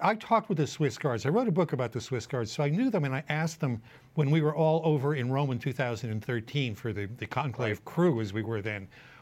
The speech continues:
Speaker 1: what did they think about it? And they said he was just so physically exhausted that they understood it. He could barely incense the altar.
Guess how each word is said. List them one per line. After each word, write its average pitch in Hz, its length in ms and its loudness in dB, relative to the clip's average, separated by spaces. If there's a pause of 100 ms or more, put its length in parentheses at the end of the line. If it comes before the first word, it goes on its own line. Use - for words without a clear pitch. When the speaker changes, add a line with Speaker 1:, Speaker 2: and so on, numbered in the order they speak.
(140)
Speaker 1:
what 185 160 4
did 156 160 2
they 160 140 4
think 127 260 -4
about 113 240 0
it? 117 100 -6
And 135 80 0
they 160 100 2
said 156 240 0
he 143 120 2
was 147 160 2
just - 300 0
so 214 200 2
physically 139 540 0
exhausted 101 720 -4 (320)
that 151 100 0
they 156 160 0
understood 143 540 0
it. 120 60 2
He 120 80 -2
could 110 200 -4
barely 151 360 0
incense 123 480 -4
the 113 140 -4
altar. 107 380 -2